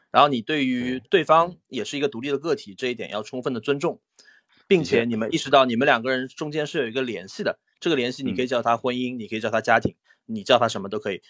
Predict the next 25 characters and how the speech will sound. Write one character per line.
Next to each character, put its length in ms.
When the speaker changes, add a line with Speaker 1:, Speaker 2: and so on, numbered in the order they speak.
Speaker 1:
但， 180
但 160
它 200
对 180
于 60
你 160
来 180
说 340
其 160
实 60
是 240
一 20
个 160
三 300
者 280
的 240
一 60
个 300
互 200
动 200
关 200
系， 260
你， 460
然 160
后 160